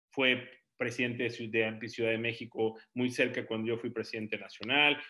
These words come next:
Hicimos muchas, hemos hecho muchas cosas en la parte gremial, pero más en la parte personal. Y la verdad es que hoy me siento muy contento de recibir a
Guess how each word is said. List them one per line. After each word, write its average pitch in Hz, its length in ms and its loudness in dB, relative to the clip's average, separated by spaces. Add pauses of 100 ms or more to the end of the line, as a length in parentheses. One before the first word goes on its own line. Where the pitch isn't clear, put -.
(100)
Hicimos 220 360 0
muchas, 208 380 2
hemos 190 260 2
hecho 185 200 0
muchas 165 320 0
cosas 156 320 -2
en 127 100 4
la 117 120 0
parte 135 260 2
gremial, 123 460 4 (280)
pero 113 180 4
más 131 320 2
en 110 80 0
la 104 140 -2
parte 120 320 2
personal. 113 560 0 (280)
Y 104 360 2
la 104 140 4
verdad 117 300 4
es 120 180 -6
que 113 140 2
hoy 117 200 4
me 113 120 -4
siento 110 680 -2
muy 117 200 -2
contento 113 680 -2 (240)
de 110 120 2
recibir 110 680 0 (120)
a 98 300 -6